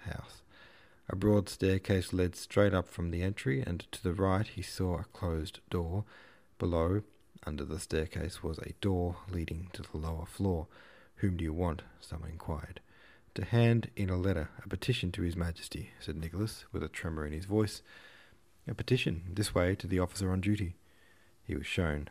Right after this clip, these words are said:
the door leading downstairs. "Only it won't be accepted." On hearing this indifferent voice, Rostov grew frightened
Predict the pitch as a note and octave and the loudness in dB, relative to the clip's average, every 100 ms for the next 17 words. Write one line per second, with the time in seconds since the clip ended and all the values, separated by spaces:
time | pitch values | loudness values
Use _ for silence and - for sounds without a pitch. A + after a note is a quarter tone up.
0 | - E2 E2 D2 F2 D#2+ D#2 D#2 D#2 E2+ | -8 -4 0 0 0 0 -2 -4 -6 -6
1 | - G#2 F2 - - - - - F2 E2+ | 0 2 2 -4 -18 -20 -12 -4 -2 -2
2 | - F#2 E2+ E2 - - G#2+ - E2+ - | 0 0 0 -4 -2 0 0 0 -8 -8
3 | - - - - - - - A#2 G#2 A#2+ | -18 -20 -20 -20 -20 -20 -2 2 6 8
4 | A#2 A2 A2 G2+ G2+ G2+ G2+ G2 G2 G2 | 8 6 2 2 2 0 0 2 2 2
5 | - G2 - F#2+ F2 G2+ F2+ - G2 F#2 | 4 2 2 -2 0 -2 -2 4 4 4
6 | F#2 E2+ | 2 -4